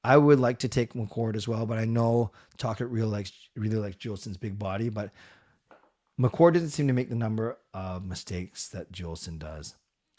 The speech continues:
The Canucks family should be crazy. Who's the Canucks family? What does that mean? Hirose was playing tonight. Only got ten minutes. Didn't notice him all. That could be good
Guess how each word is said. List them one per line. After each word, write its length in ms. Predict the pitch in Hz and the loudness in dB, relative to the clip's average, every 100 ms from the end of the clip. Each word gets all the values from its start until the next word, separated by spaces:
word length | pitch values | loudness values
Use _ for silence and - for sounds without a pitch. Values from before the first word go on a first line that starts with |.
| _ _ _ _ _ _ _ _ _ _ - | _ _ _ _ _ _ _ _ _ _ -12
The 80 | 101 | -8
Canucks 420 | - 123 143 - | -2 -2 -2 -6
family 640 | - 117 113 110 101 95 - _ _ _ _ | -4 -4 -4 -4 -4 -4 -8 _ _ _ _
should 400 | - - 139 117 | -10 -2 0 0
be 100 | 117 | -2
crazy. 520 | - 120 104 98 87 | -2 -2 0 -2 -4
Who's 260 | 78 - 151 | 0 4 4
the 80 | 139 | 4
Canucks 440 | - - 127 - | -2 -2 0 -2
family? 440 | - 98 85 71 - _ _ | -6 -6 -8 -14 -18 _ _
What 120 | 135 | -6
does 40 | 117 | -4
that 140 | 110 | -4
mean? 180 | 95 78 - _ _ _ _ _ _ _ _ _ _ _ _ _ _ | -8 -14 -18 _ _ _ _ _ _ _ _ _ _ _ _ _ _
Hirose 420 | 139 143 175 175 | 6 8 8 6
was 240 | 147 156 - | 8 8 8
playing 280 | - 160 160 | 4 4 4
tonight. 440 | 160 156 160 - _ - _ _ _ _ _ _ - | 2 2 2 0 _ -20 _ _ _ _ _ _ -2
Only 140 | 147 | 0
got 160 | 151 131 | 0 -2
ten 180 | 143 139 | -2 0
minutes. 220 | 147 131 | 0 -2
Didn't 320 | - 156 147 | 0 0 4
notice 220 | 147 139 | 2 2
him 140 | 143 127 | 0 0
all. 180 | 143 | 0
That 120 | 147 131 | -2 -4
could 120 | 135 | -2
be 80 | 135 | 0
good 420 | 113 127 131 | 2 2 2